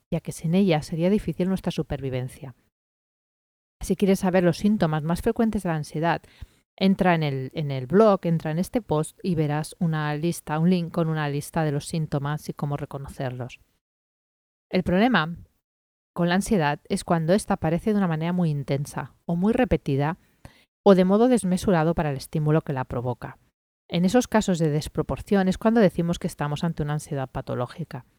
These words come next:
Y eso no es normal y debe tratarse. Encuentro personas en mi práctica clínica, en mi práctica como terapeuta, que llevan tantos años padeciendo ansiedad que ya les parece algo normal.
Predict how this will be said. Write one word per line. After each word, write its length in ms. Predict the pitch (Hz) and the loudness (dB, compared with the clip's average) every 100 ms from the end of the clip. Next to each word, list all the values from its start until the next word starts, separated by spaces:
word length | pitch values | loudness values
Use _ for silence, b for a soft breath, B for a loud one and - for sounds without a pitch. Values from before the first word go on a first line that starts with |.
| _ _ b b - | _ _ b b 0
Y 140 | 202 | 2
eso 200 | 196 165 | 2 2
no 120 | 160 | 4
es 80 | 190 | 4
normal 340 | 233 202 160 | 4 4 2
y 60 | 180 | 2
debe 200 | 165 160 | 2 2
tratarse. 640 | 151 143 139 - - 135 - - - - _ _ _ _ _ - | 0 -2 -4 -8 -14 -16 -16 -16 -16 -18 _ _ _ _ _ -8
Encuentro 680 | 175 165 202 226 190 170 175 - | -2 4 6 6 6 4 2 -4
personas 560 | 165 - 202 190 165 | -6 0 2 2 0
en 80 | 175 | 0
mi 80 | 156 | -2
práctica 480 | - 170 - 180 156 | -2 -2 -2 -2 -4
clínica, 680 | - 202 196 - 151 165 - | 0 2 2 0 -2 -2 -4
en 140 | 160 | -4
mi 100 | 151 | -2
práctica 440 | 147 170 - 190 185 | -2 -2 -2 -4 -2
como 200 | 170 151 | -2 -2
terapeuta, 640 | 139 135 185 196 156 147 b b b b b - | -4 -2 0 0 -2 -10 b b b b b -2
que 100 | 175 | 2
llevan 280 | 190 233 247 | 4 4 4
tantos 400 | 247 226 180 190 | 0 0 0 0
años 260 | 190 160 | 0 0
padeciendo 520 | - 143 139 196 214 | -4 -6 -2 0 2
ansiedad 420 | 247 - 165 143 175 | 0 0 -2 -2 -4
que 180 | - | -2
ya 120 | 190 226 | 0 0
les 120 | - | -2
parece 320 | 175 185 202 | -4 -4 -2
algo 180 | 185 214 | 0 2
normal. 440 | 156 139 139 123 | 0 -2 -6 -6